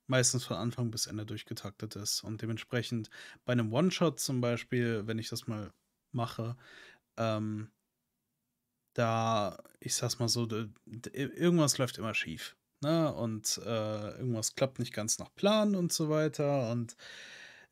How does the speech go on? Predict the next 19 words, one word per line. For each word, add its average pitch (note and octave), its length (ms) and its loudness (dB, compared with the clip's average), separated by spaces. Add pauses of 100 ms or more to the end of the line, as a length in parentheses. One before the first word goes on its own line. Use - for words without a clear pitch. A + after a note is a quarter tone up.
(140)
äh, D3 100 -6 (180)
dann A#2 200 -2
musst A#2 220 0
du A#2+ 80 -2
halt B2 260 0
improvisieren, C3+ 1000 4
weil, A2+ 420 0 (120)
ähm, A2 540 0 (1700)
ich B2 160 -4
sag's A#2+ 240 4
mal B2 140 4
so, B2 160 2
die A#2+ 120 2
One-, A#2 520 -2 (480)
die A#2+ 60 -6
One-Shot-Schreiber B2 1120 2 (1040)
haben B2+ 280 4
nicht C#3+ 300 4
dafür B2+ 720 6